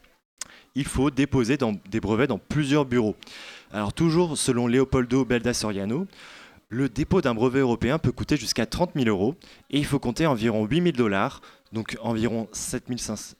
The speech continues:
euh, s-, pardon, sept mille cinq cents euros, oui, pour déposer un brevet aux États-Unis. Alors, une fois cette, euh, coquette somme déboursée, il faut payer renou-, régulièrement des frais de renouvellement. Et donc, conserver ses droits d'exploitation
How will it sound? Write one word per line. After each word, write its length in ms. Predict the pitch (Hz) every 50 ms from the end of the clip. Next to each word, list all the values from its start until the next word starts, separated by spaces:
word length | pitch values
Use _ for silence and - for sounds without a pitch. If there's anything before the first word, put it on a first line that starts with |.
| -
euh, 80 | 107 104
s-, 220 | 98 - - -
pardon, 280 | - - 110 104 95 92
sept 200 | - - 143 -
mille 100 | 165 147
cinq 100 | 139 131
cents 160 | - - 113
euros, 200 | 101 92 117 147
oui, 120 | 139 135 180 - - - - - -
pour 240 | 175 202 202 175
déposer 380 | 139 123 151 - 131 127 - 156
un 80 | 156 131
brevet 240 | 107 113 131 127
aux 60 | 147 120
États-Unis. 520 | 113 123 - 135 123 107 117 110 90 - _ _ _ _ _ _ _ _ _ _ _ - -
Alors, 240 | 110 110 104 104 -
une 100 | - 131
fois 160 | 131 160 185 170
cette, 320 | - 127 107 - - -
euh, 80 | 101 92
coquette 380 | - - 147 - - 139 -
somme 220 | - - 139 120 113
déboursée, 520 | 113 143 139 131 104 - - 127 147 151 - - - - - -
il 60 | - 131
faut 160 | - - -
payer 400 | - - 160 143 135 175 180 160
renou-, 440 | 123 107 135 151 156 151 113 107 107
régulièrement 520 | 104 151 139 151 135 123 123 127 147 160
des 120 | 135 107
frais 220 | 98 - - 160 151
de 80 | -
renouvellement. 560 | 113 92 113 131 143 139 123 123 110 98 82 - - - - - - - - - - - -
Et 80 | - 110
donc, 180 | 113 120 113
conserver 460 | - - 180 175 - 160 143 131 143 139
ses 140 | - 127
droits 140 | 104 107 135
d'exploitation 720 | 139 135 - - - 135 - 135 131 - - 120 113 -